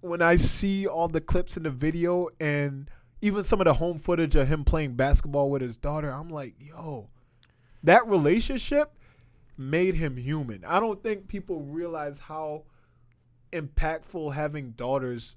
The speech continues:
was to him. Because for me, I saw, like, a really good protector and lover.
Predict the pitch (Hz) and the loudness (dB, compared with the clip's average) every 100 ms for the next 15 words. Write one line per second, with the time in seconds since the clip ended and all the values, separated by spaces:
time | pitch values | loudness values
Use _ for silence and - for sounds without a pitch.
0 | - 117 107 127 120 - - 101 127 113 | -20 -14 -6 -4 -2 -2 -2 -2 -2 -4
1 | - _ _ - 151 - 180 - 170 147 | -10 _ _ -2 4 8 6 6 0 2
2 | 226 320 - 151 180 - 220 196 185 165 | 2 0 -2 0 0 0 0 2 2 2
3 | 151 - - - - - - - - 131 | 0 -2 -18 -20 -20 -20 -20 -20 -2 0
4 | 123 120 139 151 151 147 135 143 139 135 | 0 0 2 4 2 -2 0 0 2 0
5 | 127 - 139 - 139 135 127 110 117 127 | 2 2 2 0 -4 -4 -8 -4 -2 -2
6 | 104 87 | -6 -18